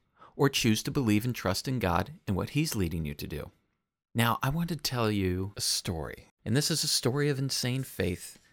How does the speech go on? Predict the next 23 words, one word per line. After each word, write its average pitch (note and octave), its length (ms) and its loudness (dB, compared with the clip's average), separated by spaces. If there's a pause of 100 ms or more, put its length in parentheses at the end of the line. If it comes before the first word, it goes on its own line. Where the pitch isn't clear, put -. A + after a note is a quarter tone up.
(140)
that - 60 -2
we A2 100 2
find G2 320 0
in G2+ 60 0
the G2+ 80 -4
Bible A2 540 -10
with G2 120 0
a G2 60 -2
guy F#2 240 -2
named F#2 220 -2
Elijah. F2+ 560 -8 (1160)
Now, C3 120 6
imagine G3 420 6
living F3 240 6
in F3 140 2
a D3+ 40 0
climate B2+ 500 -2 (560)
that A#2+ 100 6
is A2+ 100 2
dry, A2+ 560 2 (240)
arid, F#2+ 360 2 (400)
hot, - 440 -2 (640)
dusty, G#2+ 680 0